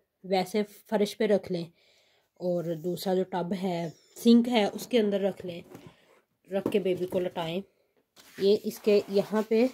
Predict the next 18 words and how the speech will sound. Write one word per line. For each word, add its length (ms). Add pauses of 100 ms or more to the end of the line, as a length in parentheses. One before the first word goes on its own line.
(540)
back 220
side 260
है, 140 (460)
इसके 280
ये 140
दो 220
portion 480
है 120 (380)
कि 60
आपने 400
कितना 360
इसको 600 (1040)
यहाँ 260
से 180
कितना 360
नीचे 300
करना 260
है। 80